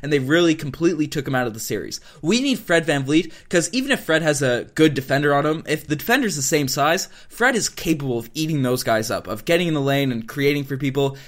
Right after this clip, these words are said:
hitting shots over their face. So we need a confident Fred VanVleet off the bench, and Riker, you know, Fred has been taking a lot of slack, and he, uh, he had more expectations than Norman Powell 'cause he was an established seventh man for this team. But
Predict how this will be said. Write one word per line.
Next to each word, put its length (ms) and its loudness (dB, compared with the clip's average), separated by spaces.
hitting 240 4
shots 360 0
over 140 -2
their 100 -2
face. 320 -2
So 240 2
we 160 2
need 180 2
a 60 2
confident 640 -2
Fred 320 2
VanVleet 460 0
off 200 -2
the 80 -8
bench, 400 -2
and 180 -6
Riker, 420 2
you 80 -6
know, 340 0
Fred 240 4
has 160 0
been 240 -2
taking 720 -2
a 60 -2
lot 220 2
of 60 -6
slack, 400 -2
and 100 -4
he, 200 4
uh, 140 6
he 160 -2
had 120 0
more 180 2
expectations 680 -4
than 100 -4
Norman 240 -2
Powell 280 0
'cause 280 -4
he 120 2
was 140 2
an 120 2
established 600 0
seventh 360 -2
man 180 0
for 100 -6
this 180 -4
team. 280 -2
But 240 2